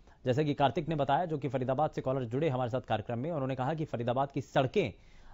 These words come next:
आ, ठीक नहीं हैं, कई जगहों पर गड्ढे बने हुए हैं, सड़कों पर अगर चलते हैं तो वहां पर लोगों को परेशानी होती है। तो ऐसे ही अगर हाल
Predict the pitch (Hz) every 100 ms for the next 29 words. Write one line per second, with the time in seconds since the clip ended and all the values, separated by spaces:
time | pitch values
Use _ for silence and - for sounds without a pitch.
0 | - 110 113 - 269 226 226 190 160 101
1 | 95 202 202 190 175 185 190 147 143 180
2 | 165 160 143 147 135 139 - 127 117 151
3 | 151 131 - - - 120 135 147 123 160
4 | 147 151 135 127 139 147 131 120 143 131
5 | 117 110 117 151 135 135 139 123 170 -
6 | - _ 196 - 180 180 254 220 240 -
7 | 190 220 - 143 208